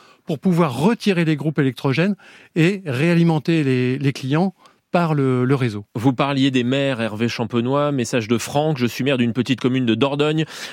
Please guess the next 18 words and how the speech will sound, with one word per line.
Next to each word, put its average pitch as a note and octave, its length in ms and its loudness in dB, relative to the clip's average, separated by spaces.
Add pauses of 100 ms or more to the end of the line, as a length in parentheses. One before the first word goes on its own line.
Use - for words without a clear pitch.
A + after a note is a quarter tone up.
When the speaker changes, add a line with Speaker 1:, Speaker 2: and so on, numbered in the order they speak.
(120)
Speaker 2:
Je A2+ 160 0
voulais A#2+ 340 2
mettre B2+ 240 -2
en B2 60 0
avant B2 160 2
le B2 60 -2
travail A#2+ 220 -2
formidable C#3+ 520 0
de A#2+ 100 4
ce B2+ 260 -2
service B2+ 520 -4
qu'on B2 100 -4
pourrait B2+ 220 0
assimiler B2 340 -2
à A#2+ 80 0
un G#2+ 60 -2
service A2 480 -6
public. » E3+ 440 0